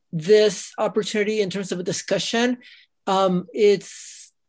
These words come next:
overdue, over, um, quite overdue in terms of having a presentation on this, on theological issues. Um, like I mentioned in my email on the Q and A,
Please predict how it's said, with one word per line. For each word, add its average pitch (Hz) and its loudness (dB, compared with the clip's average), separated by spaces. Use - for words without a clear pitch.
overdue, 196 2
over, 196 -2
um, 170 -6
quite 226 0
overdue 180 -2
in 160 -4
terms 175 -10
of 160 -6
having 156 -2
a 160 -2
presentation 170 -4
on 175 -2
this, 175 0
on 165 -4
theological 160 -2
issues. - -8
Um, 185 0
like 175 -2
I 196 4
mentioned 196 -6
in 208 -6
my 190 -4
email 185 -6
on 170 -6
the 170 -2
Q 170 -4
and 180 -2
A, 165 -4